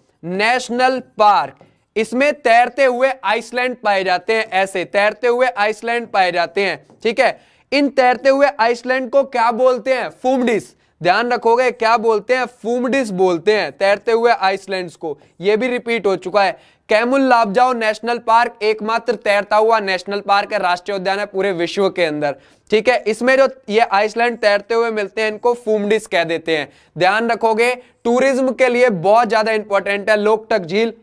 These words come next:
मणिपुर। क्लियर? अब पेपर में आए तो बोलना नहीं, ठीक है, ध्यान रखना। चलो नेक्स्ट, एक कह रहे, "सर आप भूगोल टीच करते हो?" हाँ सर, मैं ज्योग्राफी टीच करता हूँ एग्जामपुर ऐप पे,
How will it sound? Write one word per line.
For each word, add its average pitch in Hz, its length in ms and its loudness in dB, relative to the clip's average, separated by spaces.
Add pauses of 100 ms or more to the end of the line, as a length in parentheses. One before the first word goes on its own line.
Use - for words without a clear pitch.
मणिपुर। 143 580 -4 (200)
क्लियर? 240 540 2 (480)
अब 185 240 -4
पेपर 185 360 0
में 180 140 -2
आए 185 160 2
तो 190 180 -6
बोलना 160 420 -2
नहीं, 165 360 -4 (240)
ठीक 156 200 -4
है, 208 320 0 (260)
ध्यान 196 300 2
रखना। 160 360 -4 (360)
चलो 139 340 2 (1300)
नेक्स्ट, 208 640 0 (400)
एक 147 120 -2
कह 170 60 4
रहे, 170 140 2
"सर 170 200 2
आप 170 300 0 (140)
भूगोल 156 480 0
टीच 175 300 -4
करते 151 280 0
हो?" 160 80 2
हाँ 190 220 2
सर, 190 200 0
मैं 202 160 -2
ज्योग्राफी 180 400 0
टीच 175 220 -4
करता 160 260 -2
हूँ 208 220 -4
एग्जामपुर 170 580 -2
ऐप 143 320 -2
पे, 113 180 -8